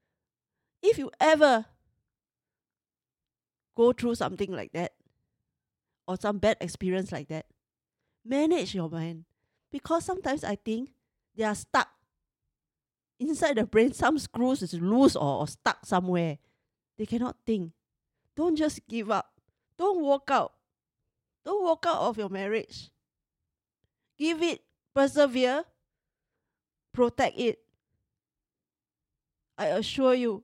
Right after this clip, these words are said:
it's worth it. I look forward to seeing you in my next episode,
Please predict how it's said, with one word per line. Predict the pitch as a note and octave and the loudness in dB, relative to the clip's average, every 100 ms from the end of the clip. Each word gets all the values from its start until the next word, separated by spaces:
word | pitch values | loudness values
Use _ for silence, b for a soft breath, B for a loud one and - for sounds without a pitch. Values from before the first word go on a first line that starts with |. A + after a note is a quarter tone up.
| _ | _
it's | A3+ A#3 | -4 0
worth | A3 A3+ A3 | 4 4 2
it. | G#3 - _ _ _ _ _ _ _ _ _ _ _ _ _ _ _ _ _ - | -2 -4 _ _ _ _ _ _ _ _ _ _ _ _ _ _ _ _ _ -4
I | G#3 | 0
look | C4+ C#4 | 0 0
forward | - A3+ B3 | 0 2 2
to | G#3+ | 0
seeing | G#3 A3+ G#3+ G#3+ | -4 -4 -4 -4
you | A3 | -6
in | G#3 C3 | -4 -8
my | A#2+ | -8
next | F3 G#3 - | -6 -6 -4
episode, | A#3 G#3 A#3 C#4+ | -6 -6 -2 -2